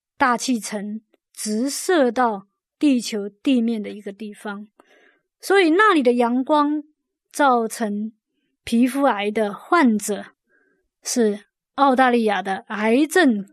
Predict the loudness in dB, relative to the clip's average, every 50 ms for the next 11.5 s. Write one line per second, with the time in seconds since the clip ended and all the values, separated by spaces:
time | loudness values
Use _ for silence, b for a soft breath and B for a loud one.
0 | _ 2 4 4 6 6 6 6 4 4 4 2 0 -2 -6 -8 -6 -6 -6 -2
1 | 0 0 0 0 -2 -6 b b b b b b b b b b _ _ -2 0
2 | 2 4 4 4 4 2 2 -2 -4 -10 _ _ _ 4 6 6 6 6 4 4
3 | 0 -4 _ _ _ _ _ 0 2 4 4 2 0 _ _ _ _ _ 2 4
4 | 4 6 6 4 4 4 2 2 0 -2 -8 _ _ _ _ _ _ _ _ _
5 | _ _ _ _ _ -6 -2 0 0 0 0 0 2 2 4 4 4 2 2 -2
6 | -4 -6 -6 -6 -4 -4 -4 -4 -6 -8 _ _ _ _ _ _ _ _ _ _
7 | -4 -2 -2 -2 -2 -2 -4 -6 -6 -6 -10 _ -8 -4 -2 -2 -2 -2 -2 -2
8 | -2 -4 -4 -8 -14 -20 _ _ _ _ _ _ _ _ _ _ _ _ _ _
9 | _ _ _ _ _ _ _ _ _ _ _ _ _ _ _ _ _ _ 2 2
10 | 4 4 4 4 4 4 4 2 0 -4 -10 -18 -16 -12 -2 2 4 4 6 6
11 | 4 4 4 2 2 2 2 -2 -6 -10